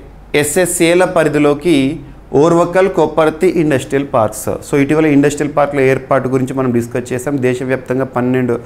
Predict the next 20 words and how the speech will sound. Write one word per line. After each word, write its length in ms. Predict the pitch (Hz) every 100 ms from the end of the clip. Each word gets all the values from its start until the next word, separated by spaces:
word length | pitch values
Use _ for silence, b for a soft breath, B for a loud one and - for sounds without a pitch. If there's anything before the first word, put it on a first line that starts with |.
| B B B 131
ఇండస్ట్రియల్ 480 | 143 147 - 143 -
పార్కుల 320 | 127 123 123 127
ఏర్పాటు 540 | 127 123 127 123 113
అని, 200 | 123 123
తెలంగాణలో 600 | 123 135 135 131 135 131
జహీరాబాద్ 600 | 113 110 135 131 120 120
అని, 220 | 120 123
ఇటువంటివి 380 | 160 180 170 170
మనం 140 | 165 -
చూసాము. 400 | 117 113 90 92 - B B -
So, 60 | 139
ఇక్కడ 400 | 165 160 135 - -
ఆంధ్రప్రదేశ్ 420 | 143 170 170 170
సంబంధించి 520 | 135 127 123 123 170
ఎక్స్క్లూజివ్గా 720 | - - 120 104 101 104 - B B B - 120
రాష్ట్రంలోని 680 | 135 160 - 202 175 180
ఓర్వకల్, 600 | 185 139 151 160 165 175 214 - -
కొప్పర్తి 640 | 139 139 160 160 170 175 165
ఇండస్ట్రియల్ 500 | 147 160 180 170 156
పార్కులకు 500 | 139 135 131 190